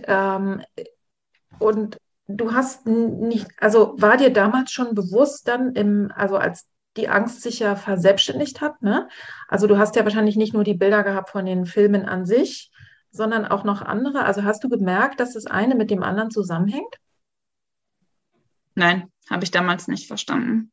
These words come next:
Speaker 1: Mhm. Das heißt, wenn du sagst, du hast so Bilder gehabt, waren das wirklich die von den Filmen oder hast du, kam, kam da was anderes?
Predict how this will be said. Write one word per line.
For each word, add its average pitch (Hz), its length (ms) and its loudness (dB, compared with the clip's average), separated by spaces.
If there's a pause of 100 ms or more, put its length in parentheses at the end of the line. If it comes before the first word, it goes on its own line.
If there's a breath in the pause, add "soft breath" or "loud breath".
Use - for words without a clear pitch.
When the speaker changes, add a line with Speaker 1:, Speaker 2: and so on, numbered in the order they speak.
(100)
Speaker 1:
Mhm. 214 220 -6 (320 loud breath)
Das 208 160 0
heißt, 220 240 4
wenn 226 140 4
du 226 100 2
sagst, 202 380 2
du 220 80 0
hast 208 220 2
so 208 120 2
Bilder 247 300 6
gehabt, 294 320 -6
waren 214 160 0
das 233 160 -6
wirklich 220 280 -8
die 220 140 -10
von 220 180 0
den 202 120 6
Filmen 285 400 4
oder 247 360 4 (260 loud breath)
hast 220 220 -4
du, 240 280 0
kam, 208 240 2
kam 208 220 2
da 202 100 2
was 196 160 -4
anderes? 180 520 -4